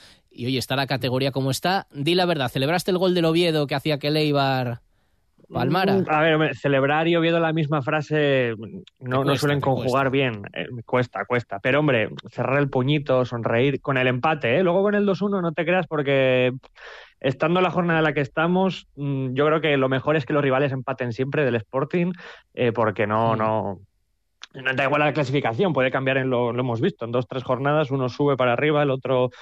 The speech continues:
Speaker 2: se hunde en la clasificación. Entonces, el del empate de, de Bastón sí que lo celebré porque, ah, nos mantenía segundo. Ya luego que ganara el Oviedo, <laughs> no te creas que me hizo tanta gracia.
Speaker 1: Ya,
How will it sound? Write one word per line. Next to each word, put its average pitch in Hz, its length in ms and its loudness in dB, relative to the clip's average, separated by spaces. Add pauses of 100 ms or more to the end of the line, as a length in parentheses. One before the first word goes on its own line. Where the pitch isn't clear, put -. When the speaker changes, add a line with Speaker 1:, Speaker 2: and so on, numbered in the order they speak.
(120)
Speaker 2:
se - 140 -2
hunde 135 140 2
en 139 60 4
la 127 80 0
clasificación. 135 800 0 (340)
Entonces, 160 480 0
el 151 140 2
del 147 120 2
empate 175 400 0
de, 190 280 2
de 175 100 2
Bastón 170 340 -2
sí 180 140 -2
que 165 100 -2
lo 165 80 2
celebré 156 380 2
porque, 131 600 0
ah, 101 160 -2
nos 139 140 -2
mantenía 131 380 0
segundo. 120 340 -2
Ya 135 140 2
luego 160 180 2
que 156 80 0
ganara 147 280 0
el 143 80 4
Oviedo, 147 200 2
<laughs> 156 180 0
no 143 140 0
te 139 100 -6
creas 135 200 -2
que 131 80 -8
me 131 80 0
hizo 120 100 0
tanta 113 300 -8
gracia. 107 340 -6
Speaker 1:
Ya, 107 220 -6